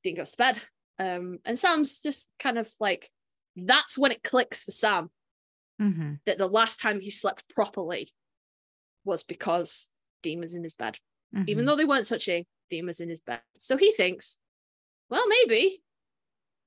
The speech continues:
Speaker 1: And he does have, like, there is a moment where he's like, "Oh God, I'm, I'm almost as bad."
Speaker 2: Mm-hmm.
Speaker 1: Oh, fucking hell. Um, shit.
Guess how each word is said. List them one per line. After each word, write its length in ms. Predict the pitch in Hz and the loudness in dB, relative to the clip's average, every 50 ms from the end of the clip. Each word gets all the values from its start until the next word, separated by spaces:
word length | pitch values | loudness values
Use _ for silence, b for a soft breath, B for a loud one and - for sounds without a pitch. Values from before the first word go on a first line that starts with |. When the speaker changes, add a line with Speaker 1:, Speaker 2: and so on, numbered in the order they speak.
| - - | -4 0
Speaker 1:
And 100 | 311 403 | 2 2
he 120 | 415 427 - | 2 4 4
does 220 | 440 427 427 - | 4 4 4 4
have, 360 | 311 320 277 247 240 226 - _ _ _ - | 4 4 4 4 4 2 0 _ _ _ -4
like, 300 | 220 220 214 208 208 - _ - | 0 0 0 0 -2 -8 _ -6
there 120 | 247 254 | -4 -4
is 100 | 294 294 | -2 -2
a 40 | 294 | 0
moment 400 | 269 240 233 233 214 196 180 - 185 | 2 4 4 4 4 0 -4 -6 -6
where 120 | 190 190 | -4 -4
he's 140 | 190 190 196 | -4 -4 -6
like, 220 | 190 185 175 - - | -6 -8 -8 -8 -8
"Oh 200 | 226 269 277 233 | -6 -4 -4 -6
God, 280 | - - 226 247 226 185 | -4 -2 -2 0 0 0
I'm, 220 | 185 185 180 180 _ _ _ _ _ _ _ _ _ _ - - | -2 -4 -6 -10 _ _ _ _ _ _ _ _ _ _ -14 -10
I'm 240 | 190 185 180 180 - | -8 -8 -8 -8 -6
almost 760 | - 175 175 175 170 185 180 180 185 185 185 185 185 - - | -6 -4 -4 -4 -4 -4 -4 -4 -6 -6 -8 -12 -18 -12 -10
as 120 | 214 208 - | -10 -8 -8
bad." 400 | - 247 285 302 214 180 - - _ _ _ _ _ - | -6 -6 -4 -4 -4 -8 -10 -14 _ _ _ _ _ -2
Speaker 2:
Mm-hmm. 400 | 214 202 175 160 156 147 147 147 143 - - | -2 -2 0 -2 -4 -6 -6 -8 -10 -10 -10
Speaker 1:
Oh, 160 | 240 180 151 | -10 -10 -10
fucking 420 | - - 143 - - - 147 156 | -12 -14 -14 -12 -10 -12 -12 -12
hell. 320 | 143 156 156 165 170 - _ _ _ _ _ _ _ _ _ _ _ - | -10 -10 -10 -10 -10 -14 _ _ _ _ _ _ _ _ _ _ _ -8
Um, 340 | 196 170 180 185 175 180 180 _ _ _ _ _ _ _ | -4 -4 -2 -2 -4 -4 -8 _ _ _ _ _ _ _
shit. 580 | - - - - - 196 156 139 - - - | -6 -4 -4 -2 0 0 0 -2 -2 -6 -12